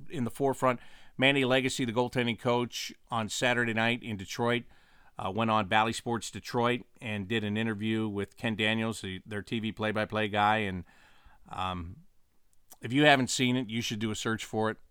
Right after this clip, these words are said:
and you should watch it. I did that, um, after we got home from the game, and, uh, I consider Manny Legace a great friend, and to,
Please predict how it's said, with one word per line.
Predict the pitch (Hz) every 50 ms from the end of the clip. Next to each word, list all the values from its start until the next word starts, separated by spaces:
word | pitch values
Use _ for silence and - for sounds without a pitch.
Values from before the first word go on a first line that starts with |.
| - - -
and | 113 107
you | 107 104
should | - - 98
watch | 101 98 101 101 104 101 -
it. | 117 101
I | - 101 104
did | 98 95 104 101 98
that, | 104 101 101 107 - - - - - - - - - - - - - - - - -
um, | 98 95 95 90 90 90 92 - -
after | 104 104 104 101 - - 110 101 98
we | 92 98 104
got | 104 104 98
home | 90 104 101 101 101
from | - 104 101
the | 98
game, | 90 98 95 101 104 104 107 113 113 -
and, | 107 101 101 101 98 95 95 92 92 - - -
uh, | 95 92 92 92 90 87 92 - - - - - - - - - _ _ - - -
I | 110 110
consider | - 139 117 - 151 135 131
Manny | 123 120 120 120 117
Legace | 104 107 117 113 110 - - 123 107
a |
great | 90 98 107 104 95 -
friend, | - 107 104 107 117 120 123 120 110 - - - 143 - - - -
and | - 110 107 104 101 98 98 98 90 85
to, | - - - 107 104 98